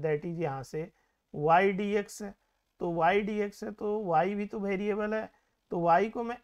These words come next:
x के टर्म में यहाँ पे लिख दूंगा by using the sum equation। तो सर्कल का इक्वेशन यहाँ पे अगर एक्स वाई में, यहाँ पे सर्कल का जो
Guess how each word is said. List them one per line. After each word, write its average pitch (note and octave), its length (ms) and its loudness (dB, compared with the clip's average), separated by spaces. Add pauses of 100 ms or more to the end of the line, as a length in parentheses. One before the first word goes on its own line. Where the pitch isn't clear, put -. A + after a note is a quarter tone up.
x - 240 -8
के G3 120 -4
टर्म F3 240 -4
में E3 140 -4
यहाँ D#3+ 280 -6
पे G#3 240 -8
लिख D#3 220 -6
दूंगा D3 400 -4
by E3 160 -2
using D#3 400 -6
the D3 100 -2
sum E3+ 240 -8 (420)
equation। D#3 640 -6
तो G3 160 -8
सर्कल F3 500 -4
का A3+ 140 -4 (120)
इक्वेशन F3 560 -8
यहाँ E3+ 240 -6 (120)
पे D3+ 100 -2
अगर D3+ 240 -2
एक्स E3 260 -4
वाई F3 180 -6
में, F#3+ 160 -10 (440)
यहाँ D#3+ 300 0 (100)
पे G3+ 120 -6
सर्कल E3 500 -4
का F#3+ 180 -4
जो G3+ 160 -6